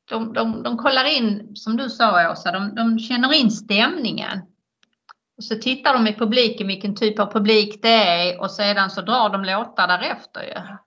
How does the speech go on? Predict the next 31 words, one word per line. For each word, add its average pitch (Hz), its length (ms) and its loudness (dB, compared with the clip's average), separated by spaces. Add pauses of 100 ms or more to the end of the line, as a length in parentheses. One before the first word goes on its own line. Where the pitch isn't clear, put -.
(960)
Är 208 60 0
det 214 100 0
lättsam 226 640 0
pub-, 220 480 -8
eller 220 360 0 (680)
de 214 160 -4
kanske 240 240 0
inte 226 140 -6
känner 220 280 0
igen 220 220 4
så 208 120 -6
många, 196 340 -2
ja, 208 100 2 (140)
då 196 60 -6
blir 220 240 -2
det 196 80 -6
ju, 190 320 -6 (1000)
ja, 196 220 -2 (160)
de 208 180 -2
är 196 360 -2
hitsen 196 440 -6
de 175 180 -10
får 185 80 -16
spela, 208 420 -2
liksom. 196 500 -8
De 190 160 -8
som 196 200 -10
är 196 40 -8
mer 190 220 0
lättsamma, 170 800 -2
och 175 140 -12